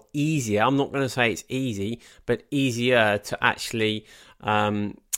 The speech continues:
accomplish. And the other thing that I use is, you know, I'll be honest, I frequently feel unmotivated to work out. But when I'm doing it, I like it.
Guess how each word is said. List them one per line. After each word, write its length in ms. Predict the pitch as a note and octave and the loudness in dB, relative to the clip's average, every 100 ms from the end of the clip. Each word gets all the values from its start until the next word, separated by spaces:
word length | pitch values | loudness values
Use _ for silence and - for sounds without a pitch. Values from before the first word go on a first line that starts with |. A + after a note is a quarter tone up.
| _ _ | _ _
accomplish. 580 | A#2+ D3 C3 G#2+ F#2+ - - - - | -4 0 0 0 -4 -4 -18 -20 -2
And 160 | C3+ C#3+ | 2 4
the 80 | |
other 160 | F3 G#3+ | 6 6
thing 240 | G#3+ F3 | 4 2
that 80 | D#3 | 4
I 220 | A#2 E3 | 6 6
use 520 | D#3+ A#2+ G2 G2 A#2 - | 6 4 -2 -4 -6 -8
is, 460 | B2+ B2+ B2 A#2+ - - - _ _ _ - | -4 0 0 -2 -6 -18 -20 _ _ _ 0
you 60 | |
know, 160 | B2+ F#2+ | 2 4
I'll 160 | D#3 | 4
be 140 | E3+ C#3+ | 6 4
honest, 320 | D3+ C3+ F#2+ | 4 2 2
I 100 | D#3+ | 2
frequently 640 | E3 - F#3+ F#3+ E3 A2+ A#2 | 2 4 2 2 -2 0 -2
feel 320 | - B2+ A2+ G#2 | 0 0 0 -2
unmotivated 880 | A2+ G#2+ A2+ A2 - G2 G2+ - G2+ | -4 -2 -2 -4 -4 -2 -2 -4 -10
to 120 | - | -4
work 340 | G2+ G2 G2 - | -2 -2 -2 -4
out. 240 | F#3 E2+ _ _ _ | -4 -6 _ _ _
But 120 | A2 | -2
when 200 | C3 F3 | 2 4
I'm 160 | E3+ | 4
doing 340 | B2+ D3 B2 G2 | 4 4 4 2
it, 200 | A#2 A#2 | 0 -2
I 140 | - A2+ | -2 0
like 400 | G#2 G#2 G2+ G#2 | 2 0 -2 -4
it. 200 | G#2 | -4